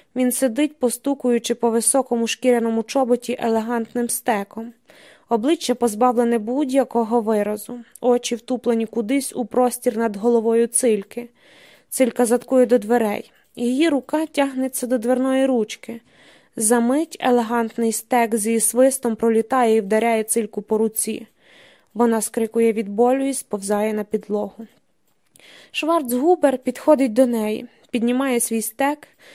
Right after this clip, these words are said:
стоїть над нею. Його ніздрі роздуваються. Він важко дихає, втуплюючись в неї очима, скидає кашкет і пожбурює його через усю кімнату.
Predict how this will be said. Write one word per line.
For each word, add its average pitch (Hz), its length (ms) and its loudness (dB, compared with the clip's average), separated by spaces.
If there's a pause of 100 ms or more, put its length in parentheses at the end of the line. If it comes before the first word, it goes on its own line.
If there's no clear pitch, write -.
(160)
стоїть 226 580 0
над 214 180 -4
нею. 214 420 -6 (140)
Його 233 520 2
ніздрі 226 440 0
роздуваються. 214 960 -2 (580)
Він 294 140 2
важко 359 380 4
дихає, 247 600 0
втуплюючись 269 840 -2
в - 20 -4
неї 262 260 2
очима, 226 540 0 (600)
скидає 240 500 2
кашкет 285 560 0 (100)
і 226 160 0
пожбурює 233 680 2
його 233 280 0
через 226 320 -2
усю 233 220 -6
кімнату. 220 640 -4